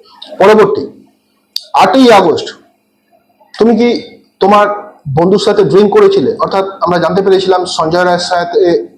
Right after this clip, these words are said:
সেই দিন রাত্রিরে তার বন্ধু এসেছিল হসপিটালে, তো সেই বন্ধুর সাথে তুমি কি ড্রিঙ্ক করেছিলে? উত্তর দিয়েছে ইয়েস। পরবর্তী প্রশ্ন,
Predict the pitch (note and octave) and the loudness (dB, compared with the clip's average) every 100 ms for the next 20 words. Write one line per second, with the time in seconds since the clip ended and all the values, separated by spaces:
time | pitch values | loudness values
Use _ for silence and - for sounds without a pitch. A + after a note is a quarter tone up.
0 | _ - G3+ G3 D3+ G#2 - - _ _ | _ -2 0 0 -2 -6 -12 -20 _ _
1 | _ _ - - - D#3 G#2 - _ _ | _ _ -4 -2 -2 -2 -4 -10 _ _
2 | _ _ _ E3 C#3 E3 F3+ E3 - C#3+ | _ _ _ -2 0 0 2 2 0 -2
3 | D3+ D3 C3 B2+ - F#2+ - _ _ _ | 0 0 -4 -8 -8 -8 -10 _ _ _
4 | _ _ - - - - - G3 - A#3 | _ _ -20 -20 -20 -18 0 2 2 2
5 | G3+ G3 G#3 G#3 G3+ G#3 E3 D#3 C#3 E3+ | 2 2 2 0 0 0 0 -2 -4 0
6 | F#3+ F#3 - F3+ F3+ F#3 - - _ _ | 0 0 0 -2 0 -4 -4 -12 _ _
7 | _ D#3 G3 F3 C#3+ C#3 C3+ B2+ E3 - | _ -4 -2 0 0 0 0 0 0 -4
8 | - - _ _ _ _ _ A5 _ - | -10 -16 _ _ _ _ _ _ _ -20
9 | - - - D5+ - - C6+ C6+ - - | -20 -18 -16 -16 -18 -20 -18 -18 -16 -16
10 | - - - - - A#3 B3 C#4+ C#4+ A#3 | -16 -16 -18 -20 -4 2 4 4 2 2
11 | A3+ G#3 D#3 - | 2 2 -2 -4